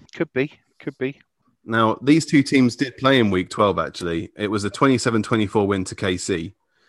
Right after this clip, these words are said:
Speaker 2: in that game. And, uh, Tyreek Hill absolutely destroyed the Bucs in that game.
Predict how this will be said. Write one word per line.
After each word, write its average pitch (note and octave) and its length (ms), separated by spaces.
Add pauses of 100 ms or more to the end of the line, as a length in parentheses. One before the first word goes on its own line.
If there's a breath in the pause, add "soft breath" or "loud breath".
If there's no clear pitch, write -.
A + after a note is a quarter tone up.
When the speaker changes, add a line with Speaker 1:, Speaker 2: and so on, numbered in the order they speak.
(200)
Speaker 2:
in G2 140
that F2+ 180
game. E2+ 420
And, F#2 520 (720)
uh, F#2 340 (160)
Tyreek A#2 460
Hill G#2 300
absolutely G#2 420
destroyed G#2 560
the F#2 80
Bucs F2+ 320
in F#2 100
that F2 180
game. F2 340